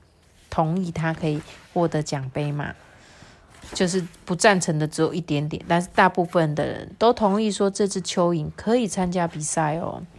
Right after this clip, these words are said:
消息很快的传了出去，哎，蜈蚣啊，赶快过来报告消息。蚯蚓啊，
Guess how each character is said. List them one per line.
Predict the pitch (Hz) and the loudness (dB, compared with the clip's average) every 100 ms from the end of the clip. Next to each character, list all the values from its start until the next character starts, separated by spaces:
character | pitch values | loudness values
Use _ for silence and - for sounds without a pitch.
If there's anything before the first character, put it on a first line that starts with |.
| - - - - - - - | -20 -20 -20 -20 -20 -20 -14
消 | - 240 247 262 | 0 4 6 4
息 | - 190 185 | 2 2 2
很 | 165 185 170 | 4 4 4
快 | 156 - 226 | 2 2 4
的 | 190 165 | 4 2
传 | - 156 160 | 0 -2 0
了 | 156 | -2
出 | - 165 | -2 -4
去， | 160 - 165 160 | -4 -4 -4 -4
哎， | 175 - _ - - - - - | -8 -18 _ -20 -20 -20 -20 -4
蜈 | 214 247 | 2 2
蚣 | 247 254 254 | 4 4 4
啊， | 226 165 156 | 2 2 2
赶 | 160 | 2
快 | 170 240 | 4 4
过 | 240 | 6
来 | 214 | 4
报 | 196 220 | 4 2
告 | 208 208 | 2 0
消 | 190 180 180 | 2 0 0
息。 | - - - _ - - - - | -4 -10 -14 _ -20 -20 -20 -8
蚯 | - 294 302 | 4 6 6
蚓 | 254 226 | 6 4
啊， | 240 | 0